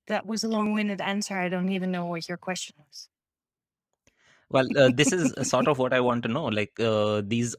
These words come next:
Speaker 2: obst-, uh, so the, the immediately the creative independence that you get from,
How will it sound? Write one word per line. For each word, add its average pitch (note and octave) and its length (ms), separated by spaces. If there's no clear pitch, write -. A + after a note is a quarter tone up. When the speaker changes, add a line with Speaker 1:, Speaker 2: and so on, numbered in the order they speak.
Speaker 2:
obst-, G#2 380
uh, A#2 180
so - 220
the, A2+ 480
the A#2 360
immediately C3 680
the C3+ 140
creative A2+ 520
independence A2+ 720
that A2 160
you G#2 100
get F2+ 380
from, G#2 380